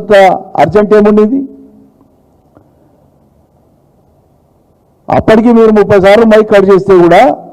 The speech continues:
మీకు మూడు చెరువుల నీళ్లు దాపింది హరీష్ రావు తన సమాధానాలతోన, తన తర్కంతోన, తన వాదనతోన. ఇలా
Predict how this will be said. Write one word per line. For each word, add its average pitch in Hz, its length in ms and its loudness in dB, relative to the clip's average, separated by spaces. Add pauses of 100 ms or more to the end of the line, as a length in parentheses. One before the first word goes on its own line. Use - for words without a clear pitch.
(500)
మీకు 185 180 -2
మూడు 233 440 0
చెరువుల 220 260 2
నీళ్లు 226 260 2
దాపింది 208 380 2
హరీష్ 180 240 0
రావు 127 200 -4 (520)
తన 156 140 0
సమాధానాలతోన, 165 840 0
తన 180 360 -4 (1500)
తర్కంతోన, 190 580 0
తన 196 200 0
వాదనతోన. 160 540 0 (4000)
ఇలా 170 400 2